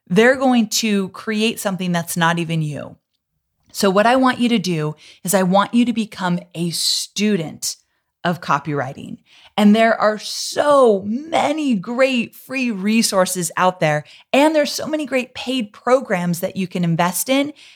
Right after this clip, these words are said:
And if you're wondering where you should invest your money, I definitely would invest in learning how to write copy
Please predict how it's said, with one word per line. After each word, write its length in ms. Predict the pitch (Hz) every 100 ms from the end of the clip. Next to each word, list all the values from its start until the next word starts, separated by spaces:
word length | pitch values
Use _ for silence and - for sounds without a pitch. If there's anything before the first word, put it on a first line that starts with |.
| _ 226
And 140 | 233
if 120 | 240
you're 120 | 254
wondering 640 | 247 277 349 294 262 226 185
where 260 | 196 214
you 200 | 220 214
should 220 | 214 226 202
invest 380 | 190 190 -
your 100 | 190
money, 460 | 180 170 196 247 - _ _ -
I 280 | 240 285 277
definitely 920 | 277 294 302 220 196 185 185 180 -
would 280 | 185 196 190
invest 640 | 190 185 180 185 - - -
in 300 | 180 175 -
learning 520 | 185 202 220 226 226 -
how 260 | 190 190
to 160 | 185 180
write 260 | 175 170
copy 600 | - 185 175 202 208 208